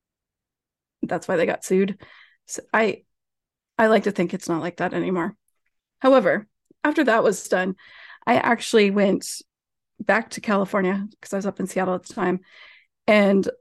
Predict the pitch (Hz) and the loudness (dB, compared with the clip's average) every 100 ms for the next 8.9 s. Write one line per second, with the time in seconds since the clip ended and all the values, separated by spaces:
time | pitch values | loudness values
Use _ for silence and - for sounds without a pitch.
0 | _ _ - 180 - - 190 - 247 240 | _ _ -6 -6 -6 -4 -4 0 -4 -2
1 | - - - - - - 247 269 - 330 | -2 -4 -4 -10 -8 -6 -6 -6 2 2
2 | 320 - 254 226 220 - - - - 269 | 4 -2 0 -2 -2 -10 -16 -14 -6 -4
3 | 208 202 190 233 - - - _ - - | -2 0 2 0 -2 -20 -20 _ -20 2
4 | 214 214 214 190 - - _ - 190 196 | 6 6 4 -2 -12 -18 _ 0 2 2
5 | 190 - 214 202 - - - 220 - 285 | 0 -4 -6 -4 -6 -8 -8 -8 -6 -4
6 | - - 185 233 214 208 214 208 226 208 | -4 -6 -2 0 2 0 -4 -4 -4 -4
7 | 196 190 - - 214 202 - - - - | -6 -10 -14 -12 -6 -6 -8 -20 -20 -10
8 | - 180 202 202 - 190 - 190 190 | -4 -2 -2 -4 -6 -6 -4 -4 -4